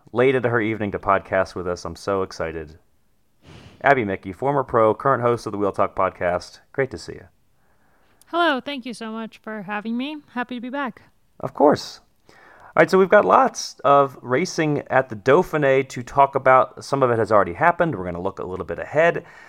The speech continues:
Speaker 1: There was a race in the mud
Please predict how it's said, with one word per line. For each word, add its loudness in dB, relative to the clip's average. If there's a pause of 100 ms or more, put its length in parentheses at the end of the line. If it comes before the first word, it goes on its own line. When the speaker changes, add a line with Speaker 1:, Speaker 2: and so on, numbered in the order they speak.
(180)
Speaker 1:
There 6
was 4
a -2
race 0
in -4
the -2
mud 2